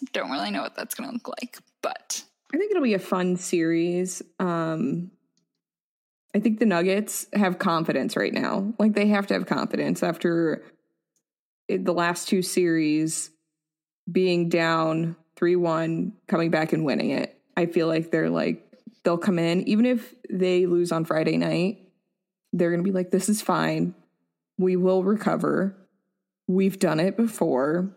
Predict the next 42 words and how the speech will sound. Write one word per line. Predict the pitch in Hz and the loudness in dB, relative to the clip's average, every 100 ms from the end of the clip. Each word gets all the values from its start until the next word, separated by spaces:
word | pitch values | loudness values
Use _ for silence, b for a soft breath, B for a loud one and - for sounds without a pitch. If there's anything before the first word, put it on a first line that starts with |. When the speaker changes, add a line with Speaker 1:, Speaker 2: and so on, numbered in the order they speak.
| - | -12
Speaker 1:
Twice, | - - 262 - - | -10 -6 -6 -8 -8
yeah. | - | -2
Speaker 2:
We're | 180 175 | 2 2
just | 180 - | 2 0
Speaker 1:
<laughs> | |
Speaker 2:
finding | - 170 175 190 | 0 0 0 2
our | 220 | 2
rhythm. | 240 185 160 165 170 180 208 - - | 2 2 0 0 0 2 2 -2 -4
We're | 175 185 | -2 0
just | 185 190 - - - | 0 0 -4 -8 -6
testing | - 180 180 - 214 | -2 0 0 2 4
the | 233 | 4
water, | 247 170 170 165 185 | 4 2 2 2 0
seeing | - 180 175 | 2 2 2
what's | 214 214 | 0 0
up." | 175 160 160 - B B 240 | 0 0 0 -4 B B -6
Um, | 175 175 160 160 - - _ | 0 2 2 0 -2 -8 _
somewhat | - - 190 185 180 - - | -4 0 2 2 0 -2 -6
making | - 190 196 208 | 0 0 2 2
the | 208 | 2
other | 196 190 | 2 0
team | 190 190 180 | 0 0 0
feel | 180 170 170 170 | 2 2 2 2
like, | 165 160 165 - | 0 -2 -4 -2
"Oh, | 202 190 170 160 - - _ _ _ _ _ - | 2 2 2 0 -2 -8 _ _ _ _ _ 0
we're | 226 | 2
just | 247 233 | 2 2
gonna, | 262 254 | 2 4
like, | 233 202 190 | 2 0 -2
steamroll | 214 - 247 269 220 185 | -6 -2 2 4 4 4
the | 190 | 4
Nuggets." | 220 269 226 - - | 2 2 2 0 -2
And | 170 | -2
then | 180 | 0
the | 175 | 2
Nuggets | 175 175 170 | 2 0 0
are | 175 | 0
like, | 180 | 0
"J | 175 190 | 0 0
K, | 190 202 170 | 2 0 0
you | 170 175 185 | 0 0 -2
can't." | - - 151 147 - - | -4 -4 -2 -4 -6 -14